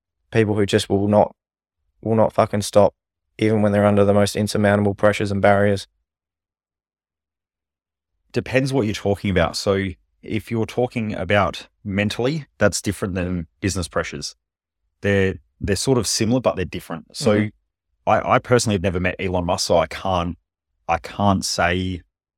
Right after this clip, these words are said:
Speaker 2: how he thinks through things and, and how he problem solves. I would love to meet him because I, normally when I'm meeting someone, I'm asking a lot of questions to try to figure out how they think through their processes and,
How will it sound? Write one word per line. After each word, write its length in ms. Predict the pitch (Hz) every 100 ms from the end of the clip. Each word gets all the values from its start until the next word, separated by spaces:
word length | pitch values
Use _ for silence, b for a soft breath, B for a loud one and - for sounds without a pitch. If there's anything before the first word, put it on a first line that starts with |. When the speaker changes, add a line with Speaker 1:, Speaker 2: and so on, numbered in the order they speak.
| _
Speaker 2:
how 280 | - - 87
he 180 | 85 95
thinks 340 | - 95 78 -
through 180 | 90
things 300 | 85 87 87
and, 200 | 82 80 -
and 120 | 80
how 180 | 80 82
he 100 | 82
problem 320 | - 85 87
solves. 380 | - 76 71 - _ _ _ _
I 80 | 98
would 160 | 101 98
love 160 | 104
to 100 | -
meet 220 | 98 110
him 140 | 85 85
because 440 | 87 92 90 80 -
I, 60 |
normally 260 | 90 87 87
when 140 | 87
I'm 80 | 82
meeting 260 | 87 95 90
someone, 320 | 85 85 85
I'm 140 | 80
asking 300 | 76 80 -
a 20 | 85
lot 100 | 78
of 60 |
questions 340 | - 87 85 -
to 60 |
try 160 | - 85
to 60 | -
figure 280 | 98 85
out 200 | 82 80 - _ _ _ _ _ -
how 220 | - 98
they 120 | 95
think 240 | 87 92 -
through 160 | 92
their 120 | 85
processes 640 | 82 87 85 - - 85 78
and, 180 | 82